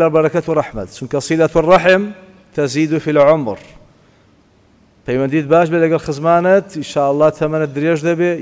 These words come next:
یاخود تەمەنت پڕە بێ لە خێر و بەرەکەت. ئەم بەڕێزانە خوای گەورە دەروی خێری چاکیان لێ کاتەوە، ڕزق و ڕۆزی باشیان پێ بەخشێ. هەر کەسێ پێی خۆشە: «ئەن یوبسەتە لەهو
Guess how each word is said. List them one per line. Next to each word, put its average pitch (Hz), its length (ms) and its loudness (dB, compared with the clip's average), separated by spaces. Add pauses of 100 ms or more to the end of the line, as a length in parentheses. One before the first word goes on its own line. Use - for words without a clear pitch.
یاخود 156 360 0
تەمەنت 151 420 -4
پڕە 151 200 0
بێ 156 140 2
لە 135 120 0
خێر 143 160 -2
و 147 100 -2
بەرەکەت. 127 380 -6 (2000)
ئەم 143 160 -2
بەڕێزانە 190 560 4 (140)
خوای 190 280 2
گەورە 185 320 4 (960)
دەروی 160 220 4
خێری 170 400 0
چاکیان 143 440 0
لێ 117 260 -2
کاتەوە، 113 380 -4
ڕزق - 180 -10
و 143 100 -4
ڕۆزی 135 220 -4
باشیان 143 520 2
پێ 135 220 -2
بەخشێ. 104 340 -10 (960)
هەر 123 160 -2
کەسێ 160 300 -2
پێی 180 160 0
خۆشە: 190 340 0
«ئەن 160 180 -2
یوبسەتە 175 400 -2
لەهو 160 180 0